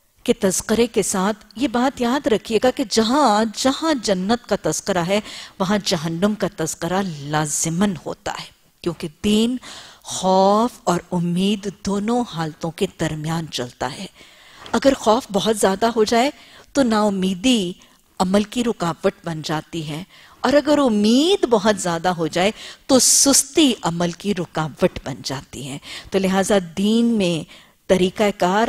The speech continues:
अल्लाह के कलाम में मोतदिल सा दरमियाना तरीका है, कभी खौफ और कभी उम्मीद। शैतान भी बस औकात खौफ इतना कर देता है कि इंसान जन्नत से नाउमीद हो जाता है।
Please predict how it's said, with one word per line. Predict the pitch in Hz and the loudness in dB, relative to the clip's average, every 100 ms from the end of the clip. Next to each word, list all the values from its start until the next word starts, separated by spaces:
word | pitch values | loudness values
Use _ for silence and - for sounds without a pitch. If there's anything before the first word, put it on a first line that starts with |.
| - | -2
अल्लाह | 185 185 196 | -4 -2 -2
के | 190 | -4
कलाम | - 175 175 190 | -4 -4 -2 -2
में | 202 233 | 0 0
मोतदिल | 247 190 170 214 - 190 - 247 311 | 2 0 2 0 2 -2 2 2 2
सा | - 185 160 | 0 0 0
दरमियाना | 185 175 175 180 247 359 320 - | 0 0 -2 -2 0 0 0 0
तरीका | 190 180 - 170 | -2 -2 -2 -2
है, | 156 - - - | -2 -8 -16 -8
कभी | 185 180 | -4 -4
खौफ | - - 202 254 - - _ _ 196 | -4 2 4 4 0 -14 _ _ -6
और | - 185 | -4 -6
कभी | 185 202 202 | -6 -4 -4
उम्मीद। | 175 170 143 - - _ _ - | -4 -6 -8 -16 -20 _ _ -4
शैतान | 226 208 247 294 | -2 0 0 0
भी | 320 | 2
बस | 269 269 285 | 4 4 2
औकात | 262 285 294 - - _ _ - | 2 2 0 -2 -20 _ _ -4
खौफ | 220 254 | -2 0
इतना | 262 247 254 | 0 2 2
कर | 285 277 285 | 4 2 2
देता | 285 294 311 | 0 2 0
है | 359 - - _ _ _ _ - - | 0 -8 -20 _ _ _ _ -18 -2
कि | 247 | -2
इंसान | 233 240 269 | 2 2 2
जन्नत | 269 226 240 269 | 2 2 2 2
से | 294 | 2
नाउमीद | 269 269 254 285 381 | 2 2 2 0 2
हो | 392 | 2
जाता | 370 269 - | 4 2 2
है। | 180 | 0